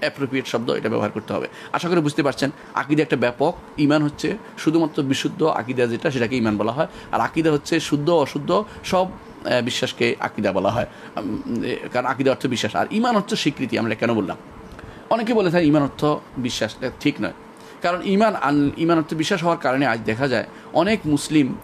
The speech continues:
নামমাত্র মুসলিম, সালাত আদায় করে না, যাকাত দেয় না, সওম পালন করে না,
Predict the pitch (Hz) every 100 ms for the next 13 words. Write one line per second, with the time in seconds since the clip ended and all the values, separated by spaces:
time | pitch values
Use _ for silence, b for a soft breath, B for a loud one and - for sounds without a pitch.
0 | - 147 160 151 135 - 131 131 143 117
1 | 127 123 123 117 110 127 135 120 - B
2 | B 120 123 117 113 104 120 127 120 120
3 | 123 123 120 113 120 131 120